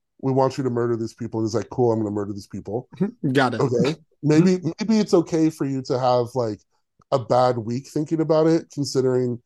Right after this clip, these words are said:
Speaker 1: this whole time you, like, are really proud about how many of them you killed. Like, he's, like,
Speaker 2: Fair.
Speaker 1: killing Cardassians is a source of pride for him.
Speaker 2: Uh-huh.
Speaker 1: Um,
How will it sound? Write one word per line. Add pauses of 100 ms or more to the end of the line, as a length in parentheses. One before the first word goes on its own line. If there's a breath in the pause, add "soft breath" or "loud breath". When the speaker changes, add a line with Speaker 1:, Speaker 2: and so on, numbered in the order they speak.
(480)
Speaker 1:
this
whole
time
you,
like,
are
really
proud
about
how
many
of
them
you
killed. (600)
Like,
he's,
like,
Speaker 2:
Fair. (200)
Speaker 1:
killing
Cardassians
is
a
source
of
pride
for
him. (720)
Speaker 2:
Uh-huh. (600)
Speaker 1:
Um,